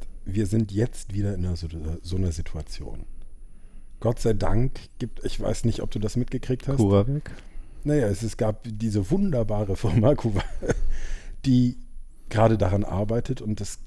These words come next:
Speaker 1: gab jemanden, der versucht hat, äh, das exklusiv für sein Land zu kriegen.
Speaker 2: Sagen wir doch Namen, komm.
Speaker 1: <laughs> Es, es kriegt so diese Voldemort-Thematik, finde ich.
Speaker 2: Ach so, ja,
Speaker 1: Ja.
Speaker 2: stimmt. Wir, wir nennen sie
Speaker 1: Der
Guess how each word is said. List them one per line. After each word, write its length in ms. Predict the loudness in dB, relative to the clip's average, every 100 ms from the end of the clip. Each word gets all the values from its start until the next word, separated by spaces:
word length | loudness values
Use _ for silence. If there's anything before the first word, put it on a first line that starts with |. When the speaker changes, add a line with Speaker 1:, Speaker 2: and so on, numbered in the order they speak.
| -4
Speaker 1:
gab 320 | -2 0 -2
jemanden, 460 | 0 2 2 0 0
der 100 | -2
versucht 560 | 0 -2 0 -4 -4 -4
hat, 300 | -2 -4 -8
äh, 260 | -4 -4
das 220 | -4 -6
exklusiv 600 | -6 -8 -8 -6 -2 -2
für 140 | -2 -2
sein 200 | 0 0
Land 240 | 0 -2
zu 120 | -4
kriegen. 400 | -8 -8 -10 -10 -10 -10 -10
Speaker 2:
Sagen 340 | -6 -2 0 0
wir 80 |
doch 160 | 0 0
Namen, 460 | 0 2 2 0 -2 4
komm. 220 | 4 6
Speaker 1:
<laughs> 100 | 4 4 2 2 -2 -2 -4 -2 -6 -4 -4 -4 -8 -14 -12 -12 -12 -12 -10 -12 -12 -14
Es, 360 | -12 -8 -8 -6
es 160 | -8 -6
kriegt 220 | -6 -4
so 100 | -2
diese 260 | 0 0
Voldemort-Thematik, 1200 | 2 2 2 0 -2 -4 -4 -2 0 0 -2 -2 -2
finde 260 | 0 0 0
ich. 200 | 0 0 0 -2 2 0 2
Speaker 2:
Ach 120 | 2
so, 180 | 6 6
ja, 160 | 6 8
Speaker 1:
Ja. 140 | 6
Speaker 2:
stimmt. 200 | 6 0 -2
Wir, 160 | 0 4
wir 60 |
nennen 220 | 4 4
sie 140 | 2
Speaker 1:
Der 80 | 2